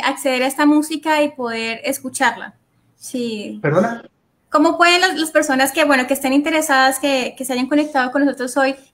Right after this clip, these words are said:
Speaker 1: tener acceso a esta música y poder escucharla, maestro?
Speaker 2: Eh, a ver, tengo entendido, como yo soy más de hacer,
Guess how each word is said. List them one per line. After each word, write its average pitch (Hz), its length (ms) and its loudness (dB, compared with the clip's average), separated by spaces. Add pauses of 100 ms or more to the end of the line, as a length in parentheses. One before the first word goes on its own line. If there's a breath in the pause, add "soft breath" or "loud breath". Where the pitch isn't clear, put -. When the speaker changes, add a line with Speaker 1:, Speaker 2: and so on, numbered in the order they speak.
Speaker 1:
tener 277 200 4
acceso 302 380 2
a 311 40 6
esta 311 180 2
música 311 360 2
y 311 120 -4
poder 240 320 0
escucharla, 226 560 -6
maestro? 196 480 -6 (880)
Speaker 2:
Eh, 143 420 4
a 151 80 4
ver, 160 420 4 (180)
tengo 170 240 2
entendido, 220 800 2 (400)
como 147 200 0
yo 151 200 0
soy 185 240 0
más 196 180 2
de 196 80 2
hacer, 196 380 0